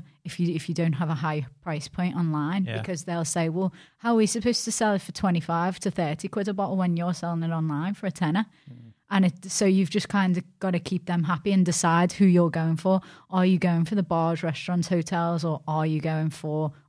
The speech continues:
Speaker 1: online sales? And for us, it's about building a brand that's out in the world. It's not about just, like, online, sending it to people's houses, because most of the time people probably won't sit in and drink an eighteen ninety-nine
Speaker 2: Yeah.
Speaker 1: bottle of wine.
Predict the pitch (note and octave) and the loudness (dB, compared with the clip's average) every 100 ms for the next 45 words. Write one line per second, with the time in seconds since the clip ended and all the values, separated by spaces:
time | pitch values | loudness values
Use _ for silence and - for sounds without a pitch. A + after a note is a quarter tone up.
0 | - F3 D#3+ D3+ D3+ D3 D#3 D3 D#3 E3+ | -2 2 2 2 0 0 -2 -2 0 -2
1 | - - _ _ F3 - - F#2+ F#3+ G3 | -4 -14 _ _ -2 -2 -4 -2 0 0
2 | - F3 F#3+ E3+ E3 E3+ D#3+ D#3 E3 D#3 | -4 -4 -2 -2 -2 -2 -2 -2 -4 -4
3 | E3 D#3 D#3+ D#3+ - - E3 E3 D#3+ D3+ | -4 -2 -2 -4 -10 -6 -4 0 -2 -2
4 | D3+ D3+ D#3 E3 - D#3 D3+ D3+ D#3 - | -4 -6 -6 -8 -8 -6 -6 -6 -8 -8
5 | - D3+ C#3+ - - _ _ _ - E3 | -6 -4 -6 -8 -20 _ _ _ -4 -2
6 | D3+ C#3+ C#3 D3+ - D#3+ D3+ D#3 - - | -2 -2 -2 -4 -2 -4 -4 -8 -16 -20
7 | D#3+ E3 C#3 D#3 D3 D3 F3 F3+ F3+ E3+ | -20 -18 -12 -8 -6 -6 -6 -2 -2 -2
8 | - - _ G#3 - G#3 F3+ F#3 F3+ E3+ | -4 -20 _ -2 0 0 0 0 0 -2
9 | F#3+ F3 F3+ D#3+ F#3+ G3 G3 G3 - G3+ | -8 -10 -8 -6 -6 -4 -2 -2 -4 -4
10 | - F#3+ G3 F#3+ F#3+ F#3+ - - - F3+ | 0 0 2 0 0 0 -2 -8 -2 0
11 | F3 E3 F#3+ F3+ F3 - F3+ F#3 E3 F3+ | 0 -2 -6 -4 -4 -6 -6 -4 -2 -4
12 | F3 F3 C3 C#3+ F#3 F3+ F3 F3+ | -2 0 0 0 -4 -4 -2 -4